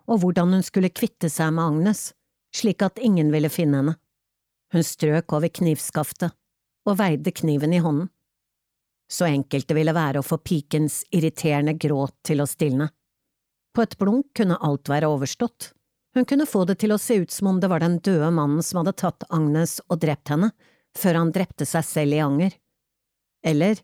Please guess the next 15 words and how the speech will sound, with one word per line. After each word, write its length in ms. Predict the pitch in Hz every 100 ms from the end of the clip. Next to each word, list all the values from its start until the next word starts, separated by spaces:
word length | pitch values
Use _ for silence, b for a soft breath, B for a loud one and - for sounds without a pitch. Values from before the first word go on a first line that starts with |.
| _ _ _ _ -
så 140 | 311
kunne 240 | 359 269 196
hun 60 |
skade 340 | - 214 151 -
seg 240 | 165 156
selv 480 | - 180 214 - _ _
og 140 | - 262
si 200 | - 185
at 160 | 160 -
hun 120 | 175
hadde 140 | 180 180
forsøkt 560 | 247 - 170 147 - 180
å 80 |
forsvare 540 | 196 202 - 143 139 175
Agnes, 440 | 147 147 185 -